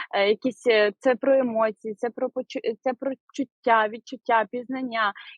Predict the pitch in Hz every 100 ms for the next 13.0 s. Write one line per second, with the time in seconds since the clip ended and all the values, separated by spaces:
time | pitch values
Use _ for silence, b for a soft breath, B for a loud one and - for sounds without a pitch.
0 | - 233 233 233 214 107 208 208 208 208
1 | 226 208 233 233 262 269 247 226 - 233
2 | 262 233 214 214 214 214 208 208 202 220
3 | - 226 220 202 220 - 226 B B B
4 | 214 196 214 - 233 240 226 240 226 -
5 | 220 - 233 233 - 214 - 240 233 214
6 | 226 214 208 214 226 - 208 - 208 226
7 | 277 - 190 233 214 220 208 185 190 190
8 | 190 226 226 226 208 - 214 208 185 196
9 | 208 262 - 240 - 247 240 240 294 233
10 | - - 226 220 233 214 220 208 226 220
11 | - 202 220 214 190 185 214 254 - 214
12 | - 220 220 294 269 - 220 214 214 220